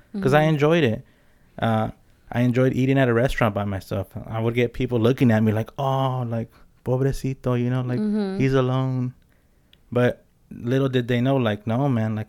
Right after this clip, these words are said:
Speaker 1: I've learned to appreciate being by myself." Like, do you feel that you can be at that point where you can be alone and appreciate it? Because I know that we've talked about you being alone, and you say, like, "There gets to a certain point where I can't be alone."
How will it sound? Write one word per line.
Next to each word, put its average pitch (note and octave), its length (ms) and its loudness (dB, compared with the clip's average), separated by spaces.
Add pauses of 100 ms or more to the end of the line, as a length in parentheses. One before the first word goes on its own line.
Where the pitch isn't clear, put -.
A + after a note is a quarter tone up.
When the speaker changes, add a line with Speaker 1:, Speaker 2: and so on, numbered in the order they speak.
(120)
Speaker 1:
I've A#2 200 -8
learned A#2 240 -2
to - 140 -2
appreciate G#2+ 800 -4
being A2+ 260 -6
by G#2+ 180 -8
myself." A2+ 760 -6 (380)
Like, G#2+ 340 -6
do A2+ 80 -6
you A#2 200 -4
feel A2 680 -6 (520)
that A2 180 -4
you A2 120 0
can A2+ 200 -2
be G#2+ 160 0
at G#2 120 -6
that G2+ 240 -10
point F#2+ 320 -10 (280)
where G#2+ 120 -6
you G#2 100 0
can G#2 220 -8
be A2 220 -4
alone G2+ 500 -4 (160)
and G#2+ 160 -4
appreciate G#2 520 -8
it? F#2 120 -14
Because G#2+ 280 -6
I A2 120 -2
know B2 240 -2
that A2 260 -4 (580)
we've A2 180 -2
talked A2+ 260 -2
about A2+ 260 -2
you G#2+ 120 -4
being G#2 240 -4
alone, G2+ 340 -4
and G2+ 100 -4
you G#2 80 -6
say, A2 420 -6
like, G2+ 260 -14 (520)
"There G#2 100 -6
gets G#2+ 200 -4
to G#2+ 60 -4
a - 20 -4
certain G#2 300 -8
point G#2 220 -6
where G2 120 -8
I G2 60 -8
can't - 280 -10
be G#2 80 -8
alone." G#2+ 460 -6